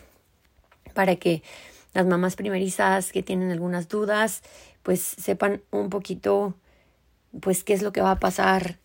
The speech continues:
en el momento del parto. Y bueno, cada pa-, parto es un mundo, ¿verdad? O sea, pasan mil, mil cosas. Lo que sí es que estoy segura que les puede ayudar es que no tengan expectativas, vivan ese momento. Si ustedes tienen un plan,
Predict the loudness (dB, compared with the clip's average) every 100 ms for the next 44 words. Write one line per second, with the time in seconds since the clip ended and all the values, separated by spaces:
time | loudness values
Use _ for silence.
0 | -6 -4 -2 -2 -2 -2 -2 -4 -4 0
1 | 0 0 -6 0 0 0 -2 0 0 -2
2 | 0 6 6 6 2 2 0 2 6 6
3 | 4 0 -2 -4 -6 -12 -20 -20 -20 -6
4 | -4 -2 -2 2 2 4 4 2 4 4
5 | 4 4 4 2 -2 -10 -4 -4 -2 -4
6 | -4 -8 -20 _ 0 0 0 -4 -2 -2
7 | -2 -4 _ -8 -6 -4 -2 -2 -2 -2
8 | -4 -6 -16 -20 -20 -20 -20 -20 _ _
9 | _ _ 0 2 2 -2 -2 0 0 -2
10 | 0 2 4 4 0 0 -2 -6 _ _
11 | _ -6 -4 -6 -4 -2 0 0 -2 -2
12 | -2 -4 -6 -12 -10 -10 -4 0 0 -2
13 | -2 0 0 -4 -6 -8 -2 0 0 -2
14 | -6 -8 -4 -6 -2 -4 -2 -2 0 0
15 | 2 0